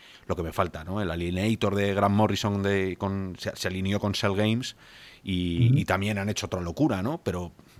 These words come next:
Speaker 1: pero son locuras burbujas que están flotando por ahí que no terminan de estandarizarse. Entonces, em, sí que me parecía interesante la reflexión de cómo puede llegar a ser el, el futuro del cómic V R y, eh,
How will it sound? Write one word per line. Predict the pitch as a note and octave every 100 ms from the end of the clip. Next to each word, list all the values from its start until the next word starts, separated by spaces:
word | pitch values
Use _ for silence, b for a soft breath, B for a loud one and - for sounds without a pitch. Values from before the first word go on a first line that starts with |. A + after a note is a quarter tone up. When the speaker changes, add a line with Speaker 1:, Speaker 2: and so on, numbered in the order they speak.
| -
Speaker 1:
pero | - F2+
son | A#2 B2
locuras | A#2+ B2+ A#2 A2+ - - B B -
burbujas | A2 A2 B2 F2 -
que | F#2+
están | G#2 G#2 G#2 G2 F#2+
flotando | - F#2 G2+ G2+ F#2
por | F#2
ahí | G2 A2+ B B B B -
que | D#2+
no | F#2
terminan | G2 G2 G2 G2
de | F#2+ F#2 E2+
estandarizarse. | - E2+ D#2+ D#2 - E2+ - D#2+
Entonces, | - - - D#2+ -
em, | E2 D#2+ D#2+ D#2+ D#2 _ b b
sí | A#2
que | G#2+
me | G#2
parecía | G#2+ - A2+ G#2+ - B B B
interesante | A#2 G#2+ G#2 A#2 A#2+
la | F#2+
reflexión | F#2 F#2 - G#2+ G#2+
de | F#2+
cómo | G2
puede | F#2+ F2
llegar | F#2 F2+
a | F2+
ser | - F#2+
el, | E2+ D#2
el | E2 D#2+
futuro | E2+ D2+ F#2+ F2+ - b b b b b
del | E2+ E2 D#2+
cómic | - G#2 F#2+ D#2 -
V | G#2+ G2 G2
R | G#2 G2 - _ b b b b -
y, | F#2 G2 G#2+ -
eh, | F#2 E2+ E2 E2